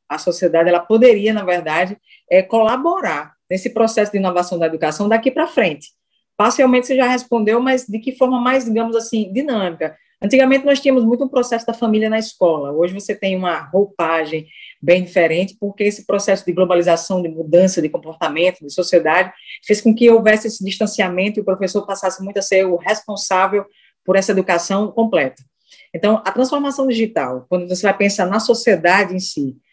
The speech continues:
né, na ação efetiva da sociedade, como ela poderia contribuir nesse processo de inovação?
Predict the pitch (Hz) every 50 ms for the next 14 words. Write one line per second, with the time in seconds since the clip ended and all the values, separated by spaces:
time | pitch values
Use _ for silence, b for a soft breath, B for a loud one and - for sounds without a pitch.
0 | _ _ - 131 147 170 170 170 170 185 185 - - - 220 240 240 226 233 208
1 | - - - 214 202 196 185 196 196 - 190 - 190 170 151 147 147 147 151 _
2 | _ _ _ _ _ _ - 269 311 330 339 330 320 330 285 269 254 240 240 233
3 | 240 240 226 214 226 226 196 190 185 190 196 202 226 240 240 240 262 254 - 262
4 | - 240 233 - 226 220 220 - 208 208 202 196 196 196 - - 131 117 220